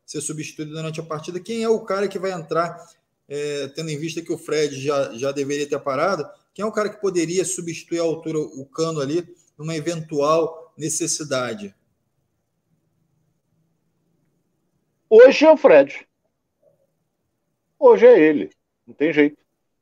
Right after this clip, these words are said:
Speaker 2: Vai botar ele, mas já vai queimar uma substituição, porque ele não vai aguentar os noventa minutos. Entendeu? Adiantar o Arias, não vai resolver. Adiantar o William Bigode não é a função dele, mas ele pode jogar por ali. Mas, ah,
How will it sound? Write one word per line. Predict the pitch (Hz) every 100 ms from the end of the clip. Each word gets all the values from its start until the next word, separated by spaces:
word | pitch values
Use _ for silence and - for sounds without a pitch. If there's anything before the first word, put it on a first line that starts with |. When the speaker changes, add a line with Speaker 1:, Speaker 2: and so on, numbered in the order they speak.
| _
Speaker 2:
Vai | 143
botar | 143 151 165 156
ele, | 196
mas | 226 175
já | 139
vai | 156
queimar | 156 165 143
uma | 185
substituição, | - 190 214 240 233 196 143
porque | -
ele | 127
não | 143
vai | 147
aguentar | 170 180 160
os | 160
noventa | 185 139 165 190
minutos. | 226 240 107 - - - _ _ _ _ _ _ _ _ _ _ _ _ -
Entendeu? | 95 120 131 147
Adiantar | 143 151 156 170
o | 147
Arias, | 165 196 135 98 - - _ _ 254
não | 208
vai | 139 151
resolver. | 151 147 123
Adiantar | 123 165 143 180 175
o |
William | 156 151
Bigode | 131 117 170 180 139
não | 170 165
é | 175
a | 170
função | 180 - 185
dele, | 139 151
mas | 135 127
ele | 151
pode | 147 151 160
jogar | 175 151 160
por | 170 180
ali. | 156 107 - _ _ _ _ _ _ _ _
Mas, | 240 233 285 - 247
ah, | 247 220 214 214